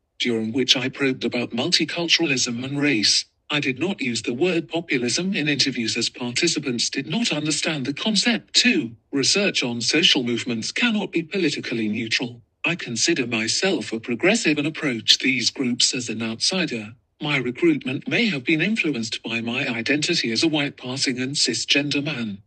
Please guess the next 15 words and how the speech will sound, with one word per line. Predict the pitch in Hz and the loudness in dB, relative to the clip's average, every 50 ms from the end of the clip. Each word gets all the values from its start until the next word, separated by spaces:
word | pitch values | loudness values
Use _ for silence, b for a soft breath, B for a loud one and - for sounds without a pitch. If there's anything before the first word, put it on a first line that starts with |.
| _ _ _ | _ _ _
I | - 196 196 | 0 0 0
describe | 170 160 156 - - - 156 160 175 175 151 | 2 4 4 2 4 2 0 0 0 0 -2
my | 131 135 135 131 | -2 -2 -2 -2
approach | 123 120 - - 196 208 165 165 151 - | -2 -4 -2 0 2 2 2 2 2 0
as | 135 123 - | 0 0 -2
semi-ethnographic, | - - 208 185 151 - 139 123 123 - - 127 127 127 - 143 165 196 202 - 135 120 - - - _ _ | 0 0 0 0 0 0 0 0 -2 -2 -4 -2 -2 0 2 2 0 0 2 0 -2 -2 -2 -6 -10 _ _
because | _ 120 117 - 127 135 135 | _ -8 -6 -4 -4 -2 0
I | 156 151 147 | 0 0 2
did | 147 131 131 | 0 -2 0
not | 151 190 214 - | 0 -2 0 2
spend | - - - 156 139 131 139 135 | 0 0 2 2 -2 -2 -2 0
dozens | 139 147 160 165 - 123 117 - | 0 0 0 2 0 -2 -2 -4
or | 113 107 110 | -4 -4 -4
hundreds | 117 - 180 180 165 147 139 - | -2 -2 -2 2 2 2 2 2
of | 139 123 - | -2 -4 -4